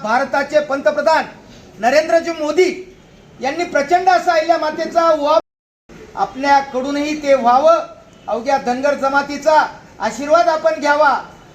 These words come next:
आणि येणाऱ्या निवडणुकीत आपण जर लगेचच कार्याला सुरुवात करत असाल तर धनगर समाज सगळ्यात पुढे पिवळा झेंडा घेऊन आपला जय जयकार करायला तयार असेल. मी या ठिकाणी मल्हार सेना जिल्हा अध्यक्ष या नात्याने ग्वाही देतो.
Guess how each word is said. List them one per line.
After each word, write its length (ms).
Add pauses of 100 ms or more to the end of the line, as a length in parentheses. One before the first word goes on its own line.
(120)
आणि 300
येणाऱ्या 540 (720)
निवडणुकीत 640 (680)
आपण 340
जर 120
लगेचच 500
कार्याला 400
सुरुवात 320 (100)
करत 200
असाल 340
तर 100
धनगर 360
समाज 360 (460)
सगळ्यात 320 (160)
पुढे 220 (400)
पिवळा 260
झेंडा 320
घेऊन 220
आपला 260
जय 200
जयकार 380
करायला 440
तयार 220
असेल. 600 (120)
मी 60 (100)
या 100
ठिकाणी 360
मल्हार 320
सेना 260
जिल्हा 260
अध्यक्ष 280
या 100
नात्याने 320
ग्वाही 240
देतो. 340